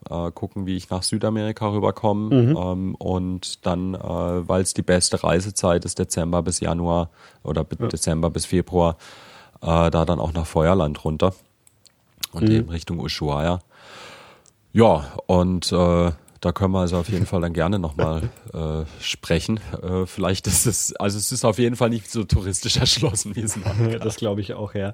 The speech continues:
Speaker 2: Ähm, wa-, was ist denn jetzt noch dein Plan, solange du noch in Europa unterwegs bist? Also im Moment, äh, Riga, Lettland, oder? Und, ähm,
Speaker 1: Ja.
Speaker 2: was willst du noch machen, bevor du dann nach,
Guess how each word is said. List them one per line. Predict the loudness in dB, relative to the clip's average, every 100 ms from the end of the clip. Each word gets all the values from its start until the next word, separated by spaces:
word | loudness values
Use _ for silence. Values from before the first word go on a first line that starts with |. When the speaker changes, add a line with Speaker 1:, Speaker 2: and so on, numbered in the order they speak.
| -8 -20 -20 -20 -4
Speaker 2:
Ähm, | 2 4 6
wa-, | 4
was | 2 0
ist | 0 2
denn |
jetzt | 2 4
noch | 0
dein | 2 2 2
Plan, | 2 2 4 4 4 4 2
solange | 2 4 4 2
du | 2 2
noch | 2 0 -2
in | -2 0
Europa | 0 -2 -2 -2 -2
unterwegs | -2 -4 -4 -4
bist? | -6 -4
Also | -6 -2
im |
Moment, | 2 4 4 2
äh, | 2 4
Riga, | 2 2 2 4 4
Lettland, | 4 0 2 2 2
oder? | 2 2 2 _ _ -10
Und, | 0 2 4 2 0 -2
ähm, | 0 2 2
Speaker 1:
Ja. | 0
Speaker 2:
was | 4
willst | 2 4
du | 2
noch | 4
machen, | 2 4
bevor | 2 4 2
du | 4
dann | 2 2 2 0
nach, | 2 0 -2